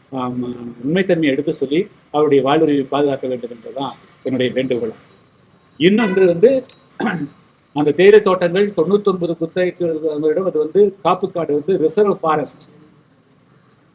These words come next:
எட்டாயிரத்தி எண்ணூறு ஏக்கர் நிலப்பரப்பு வந்து ரெண்டாயிரத்தி இருபத்தி எட்டுல அதுக்கான ஒப்பந்தம் முடிவடையும் என்பது இந்த அரசுக்கு தெரியும், இந்த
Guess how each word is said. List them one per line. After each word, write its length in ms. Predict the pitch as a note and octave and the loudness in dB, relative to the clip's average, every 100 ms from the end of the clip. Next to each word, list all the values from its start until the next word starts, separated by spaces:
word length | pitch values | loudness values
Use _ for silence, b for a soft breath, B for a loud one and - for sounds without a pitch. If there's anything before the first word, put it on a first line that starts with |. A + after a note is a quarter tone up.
| _ _ _ _ _ _ | _ _ _ _ _ _
எட்டாயிரத்தி 540 | - - G#3+ A3+ F#3+ | 0 6 8 8 4
எண்ணூறு 360 | G#3 F#3 F3+ F3 | 2 2 2 2
ஏக்கர் 400 | F#3 G3 F3+ E3 | 2 2 -2 -2
நிலப்பரப்பு 540 | D#3 E3+ F3 E3 G3 | -4 -2 0 2 2
வந்து 260 | G#3 F3+ G#3+ | 2 2 2
ரெண்டாயிரத்தி 400 | F3 F3+ G3 G3 | 2 0 -2 -2
இருபத்தி 500 | E3 F3+ F#3 - F3 | -2 0 -2 -2 -2
எட்டுல 440 | D#3 - G3 A3+ - - _ _ _ _ _ | 0 2 4 4 2 -16 _ _ _ _ _
அதுக்கான 440 | D#3+ E3+ E3+ F3+ | 0 2 4 4
ஒப்பந்தம் 480 | F3+ D#3+ G3+ F#3+ G3 | 2 2 0 0 0
முடிவடையும் 600 | E3 F#3+ F#3 F3+ F3+ F#3 | 0 0 2 2 0 0
என்பது 380 | D#3+ E3 E3+ A3+ | -2 0 0 0
இந்த 160 | F#3+ D3 | 0 0
அரசுக்கு 420 | D#3 - D#3+ D#3+ - | 0 -4 -10 -8 -2
தெரியும், 340 | C3+ C3 C#3 | 0 0 -2
இந்த 260 | C#3+ C#3 | 0 0